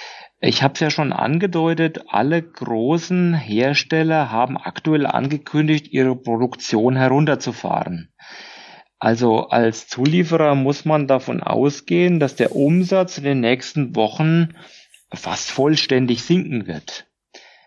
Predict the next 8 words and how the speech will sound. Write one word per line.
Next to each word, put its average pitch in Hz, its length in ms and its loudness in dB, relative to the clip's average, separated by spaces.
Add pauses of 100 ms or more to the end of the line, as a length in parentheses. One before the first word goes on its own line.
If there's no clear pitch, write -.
(180)
Wir 131 400 2
rechnen 131 320 0
aktuell - 520 -2
auch 170 340 0
ein 156 80 2
entsprechendes 123 680 -2
Szenario 113 580 2
durch. 160 580 0